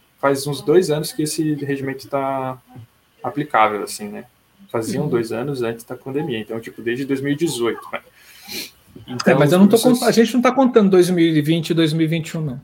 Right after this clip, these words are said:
Speaker 3: Pode
Speaker 1: É,
Speaker 3: seguir.
Speaker 1: pois é,
Speaker 3: É
Speaker 1: pulou,
Speaker 3: pra
Speaker 1: né?
Speaker 3: vida.
Speaker 1: <laughs> Eles pularam, né?
Speaker 3: É. Sim.
Speaker 1: É, então, a gente faz isso no começo do semestre. Aí, ocupou-se o semestre, pronto.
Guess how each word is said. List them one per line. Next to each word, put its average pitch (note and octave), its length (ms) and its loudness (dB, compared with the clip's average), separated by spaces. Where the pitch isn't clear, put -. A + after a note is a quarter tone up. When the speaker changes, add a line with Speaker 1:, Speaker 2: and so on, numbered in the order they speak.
Speaker 3:
Pode D3+ 240 -4
Speaker 1:
É, D#3 80 4
Speaker 3:
seguir. D#3 140 2
Speaker 1:
pois D3 180 6
é, C#3+ 300 2
Speaker 3:
É D#3 40 2
Speaker 1:
pulou, D3+ 380 6
Speaker 3:
pra - 100 0
Speaker 1:
né? - 60 0
Speaker 3:
vida. F#3+ 500 2
Speaker 1:
<laughs> - 840 -12
Eles B2 220 -8
pularam, A2+ 460 0
né? G#2+ 120 -10
Speaker 3:
É. C#3+ 180 -14
Sim. G3+ 60 -4
Speaker 1:
É, A2+ 380 0
então, D3 520 0
a B2+ 120 -4
gente C3+ 200 -6
faz E3+ 200 -2
isso A2 420 -6
no B2 60 -10
começo C3+ 280 -4
do E3 60 -4
semestre. F3+ 600 -2
Aí, D3+ 440 0
ocupou-se F3 640 2
o G#3+ 60 -4
semestre, D#3 520 -2
pronto. A#2+ 380 -6